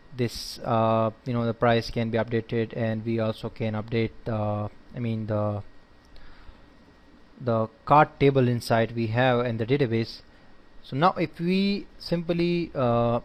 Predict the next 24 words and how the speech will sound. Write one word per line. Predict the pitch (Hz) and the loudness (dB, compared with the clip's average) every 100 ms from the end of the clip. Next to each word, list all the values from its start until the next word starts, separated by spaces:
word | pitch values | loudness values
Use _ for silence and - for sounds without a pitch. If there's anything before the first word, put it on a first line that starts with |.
| - | -4
remove | 131 139 170 156 | -2 2 2 2
them, | 127 127 135 135 - - - - | 2 2 0 -6 -16 -16 -16 -10
I | 147 | -4
mean, | 131 139 | -2 0
if | 131 | 0
we | 135 | 2
update | 131 120 127 139 131 | 4 4 4 2 2
this | 131 | -4
cart, | - 127 123 | 2 4 4
so | 131 | 0
we | 127 | -4
can | 135 127 | -2 -2
remove | 123 127 131 | 0 0 4
all | 120 120 | 4 4
of | 117 120 | 0 0
the, | 117 113 113 - | 0 0 -2 -4
I | |
mean, | 120 113 113 - - - - - | -4 -2 -4 -12 -20 -20 -18 -12
the | 131 | 2
products | 151 147 123 | 6 8 6
from | - 117 | 0 -4
here. | 110 123 110 - - - - - - - 151 | 0 2 2 -2 -16 -20 -20 -16 -16 -12 -2
And, | 123 120 120 117 123 | 2 2 2 0 4
uh, | 120 120 123 | 4 6 4